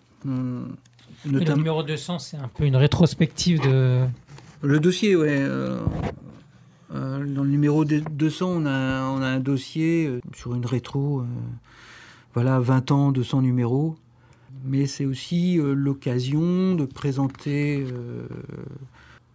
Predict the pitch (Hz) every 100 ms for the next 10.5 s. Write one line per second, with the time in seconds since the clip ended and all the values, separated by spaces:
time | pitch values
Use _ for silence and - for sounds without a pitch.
0 | 147 117 - 127 - 143 131 127 139 -
1 | 139 185 147 131 139 117 117 120 139 131
2 | 127 143 147 113 - 131 131 120 120 -
3 | 131 156 156 135 127 117 139 - 165 208
4 | 190 123 170 - - 135 127 120 120 123
5 | 123 123 113 123 - 156 175 165 127 120
6 | 120 - - - - _ _ _ _ _
7 | _ 165 139 156 165 - 139 127 151 139
8 | 135 139 135 151 139 135 139 131 147 139
9 | 135 135 139 135 135 135 - 135 131 123
10 | 123 - 135 - 117